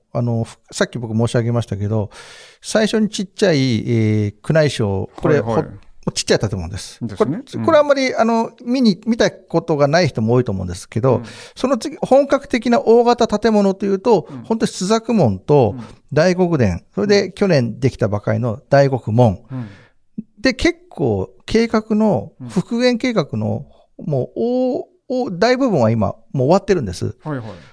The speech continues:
Speaker 1: で、その、あと作っ-、今作ろうとしているものは、
Speaker 2: うん。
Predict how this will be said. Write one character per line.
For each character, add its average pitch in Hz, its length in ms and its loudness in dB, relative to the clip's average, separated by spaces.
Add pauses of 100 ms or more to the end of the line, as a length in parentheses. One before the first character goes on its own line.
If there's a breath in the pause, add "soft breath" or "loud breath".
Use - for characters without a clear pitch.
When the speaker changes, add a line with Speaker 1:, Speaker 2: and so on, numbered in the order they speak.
(120)
Speaker 1:
で、 220 280 0 (420 soft breath)
そ - 240 -4
の、 180 960 4 (260)
あ 269 80 4
と 233 240 0
作 - 180 -4
っ-、 190 40 2 (300)
今 240 220 4
作 - 180 0
ろ 160 60 6
う 143 40 2
と 135 80 2
し 107 60 0
て 135 80 2
い - 20 6
る 123 80 0
も 120 100 2
の 120 140 2
は、 143 280 2 (380 soft breath)
Speaker 2:
う 135 40 -16
ん。 101 160 -18